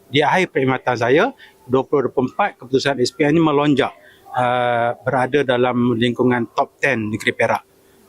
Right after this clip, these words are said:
Dan, uh, sebenarnya kejayaan ini bukanlah, uh,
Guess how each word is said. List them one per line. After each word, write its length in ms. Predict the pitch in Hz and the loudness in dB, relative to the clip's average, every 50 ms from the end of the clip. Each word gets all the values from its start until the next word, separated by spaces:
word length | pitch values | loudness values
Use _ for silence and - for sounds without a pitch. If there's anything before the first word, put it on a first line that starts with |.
| _ _ | _ _
Dan, 400 | - 113 123 131 131 123 123 123 | -6 -4 -2 0 0 2 2 2
uh, 240 | 120 123 120 120 110 - _ _ _ _ - - - - | 2 0 0 -2 -4 -6 _ _ _ _ -20 -20 -12 -6
sebenarnya 720 | - - 135 143 165 170 170 196 220 233 220 190 165 143 - | -4 -2 0 0 0 2 2 2 2 2 2 2 0 0 0
kejayaan 480 | - 151 131 151 156 156 147 147 160 | 0 0 2 2 2 2 2 2 2
ini 160 | 165 185 190 160 | 2 2 2 0
bukanlah, 380 | 160 - - 165 151 147 135 135 | -2 -2 -2 -2 -2 -2 -2 -2
uh, 260 | 131 131 131 123 | 0 0 0 0